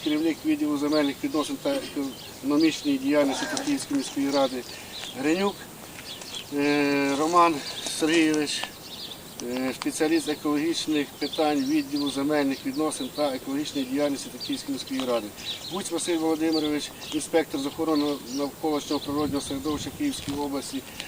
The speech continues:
Сидорина Ольга Володимирівна, керівник відділу арбудконтролю Тетіївської міської ради. Нижник Ірина Володимирівна,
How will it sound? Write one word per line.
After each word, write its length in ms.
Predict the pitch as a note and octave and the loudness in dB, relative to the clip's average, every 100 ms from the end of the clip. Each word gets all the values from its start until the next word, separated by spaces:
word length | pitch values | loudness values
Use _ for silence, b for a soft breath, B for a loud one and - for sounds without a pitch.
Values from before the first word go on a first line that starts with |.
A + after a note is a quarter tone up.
| B - | B -4
Сидорина 500 | D#3 E3 F#3+ E3+ E3 D#3+ | 0 4 6 6 2 2
Ольга 220 | E3 D#3 | 2 4
Володимирівна, 560 | D#3 D3+ D#3+ D#3+ D3 C#3+ | 4 4 4 4 2 0
керівник 400 | D#3 D3+ D#3 D3 | 0 2 2 2
відділу 320 | D#3 D3 D3+ D3+ A2 | 0 2 0 2 2
арбудконтролю 1160 | A#2 C#3 D3 B2 - - - D3+ C3+ E3+ E3 | 2 0 -6 -6 -10 -12 -4 -4 0 4 4
Тетіївської 580 | - C#4 - D4 - C#4+ | 2 -2 0 0 0 0
міської 400 | C#3+ - D4 - | 0 -2 -4 0
ради. 280 | - C#3 C#3+ - B B - | 2 2 0 -4 B B -2
Нижник 420 | D#3+ F3+ C#3+ D3 | 4 6 4 -2
Ірина 280 | D3+ D3+ D3 | 0 2 4
Володимирівна, 680 | C#3 C#3 C3+ C#3 B2+ B2+ B2 | 4 2 2 2 2 0 0